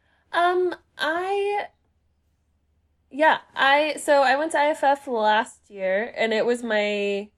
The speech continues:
think I just finished my first year at OK Thanks. So I started two, in two thousand eighteen.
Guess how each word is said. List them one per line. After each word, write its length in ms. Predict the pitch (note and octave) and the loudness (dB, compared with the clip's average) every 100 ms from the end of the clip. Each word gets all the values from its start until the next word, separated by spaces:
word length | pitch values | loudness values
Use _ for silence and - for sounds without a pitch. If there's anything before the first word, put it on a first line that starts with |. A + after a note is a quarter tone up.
| _ _ _ _ _ _ _ _ _ - | _ _ _ _ _ _ _ _ _ -12
think 140 | A#3 C#4 | -2 0
I 240 | C4 G#3 | -2 -4
just 440 | - A#3 A#3 B3+ _ | -4 2 2 0 _
finished 420 | - A#3 B3+ - | -8 -6 -6 -6
my 140 | A3 | -6
first 420 | G#3 - G#3+ A3 A3+ | -6 -6 -6 -6 -6
year 180 | G#3 | -6
at 120 | - F#3+ | -4 -6
OK 320 | F#3+ F#3+ F#3+ | -6 -10 -8
Thanks. 280 | F3+ - - | -14 -16 -8
So 100 | G3 | -4
I 60 | G3 | -4
started 640 | - - G3+ G3 F#3+ G3 _ _ _ _ _ _ _ _ _ _ - | -6 -2 0 0 -2 -2 _ _ _ _ _ _ _ _ _ _ -10
two, 320 | B3 B3+ B3 | -4 -4 -4
in 280 | - G#3 G3+ | -6 -10 -12
two 200 | _ A#3+ | _ -6
thousand 300 | A#3 B3+ B3 - | -2 -2 -4 -10
eighteen. 640 | G3 - _ F#3 F#3+ | -10 -12 _ -20 -20